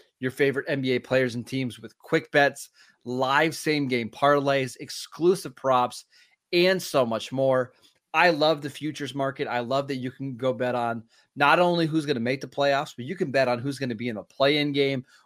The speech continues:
which conference is going to end up winning the N B A championship, who's gonna be the finals M V P. There's so much to bet on right now on FanDuel.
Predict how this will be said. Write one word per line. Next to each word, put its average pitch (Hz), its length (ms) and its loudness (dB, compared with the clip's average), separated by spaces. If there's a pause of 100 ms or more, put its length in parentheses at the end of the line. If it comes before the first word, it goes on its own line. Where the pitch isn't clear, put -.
which 170 280 0
conference 156 680 -2
is 127 120 -12
going 131 200 -4
to 127 120 -4
end 139 160 -6
up 135 200 -4
winning 135 260 -4
the 123 100 -4
N 120 120 -4
B 120 80 -4
A 113 80 -4
championship, 131 680 -2 (320)
who's 170 260 6
gonna 151 220 2
be 135 180 -2
the 117 120 -4
finals 131 400 2
M 117 100 -2
V 107 80 -8
P. 135 220 -2
There's 117 200 -6
so 160 240 2
much 156 280 -2
to 120 80 -6
bet 120 160 0
on 110 160 0
right 113 160 -4
now 110 100 -4
on 104 120 -8
FanDuel. 123 480 0